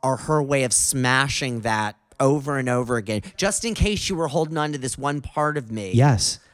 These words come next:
Speaker 1: Out.
Speaker 2: Totally. I mean, this,
Speaker 1: Out.
Speaker 2: this is, this goes back to why she sabotaged the single of Amazing.
Speaker 1: Yeah.
Speaker 2: You know, 'cause she's like,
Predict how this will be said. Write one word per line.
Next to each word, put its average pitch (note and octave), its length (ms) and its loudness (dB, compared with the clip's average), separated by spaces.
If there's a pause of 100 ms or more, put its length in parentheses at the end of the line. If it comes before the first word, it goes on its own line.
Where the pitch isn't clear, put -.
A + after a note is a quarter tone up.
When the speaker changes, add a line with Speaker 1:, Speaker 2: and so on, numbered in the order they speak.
(140)
Speaker 1:
Out. B2 320 4
Speaker 2:
Totally. F3+ 560 6
I C#3 60 6
mean, C#3+ 220 10
this, - 260 4
Speaker 1:
Out. - 80 -8
Speaker 2:
this D3 160 6
is, C3+ 240 6
this C#3 260 4
goes C3+ 240 6
back A#2+ 300 2
to - 100 4
why G#2+ 680 2
she G#2 500 2 (280)
sabotaged G#2+ 1000 2
the G#2 120 4
single G#2+ 680 4
of G2 120 2
Amazing. G2+ 880 2 (160)
Speaker 1:
Yeah. G2+ 220 0
Speaker 2:
You B2 80 8
know, A#2+ 180 6
'cause A#2 220 4
she's B2 300 2
like, A2 260 2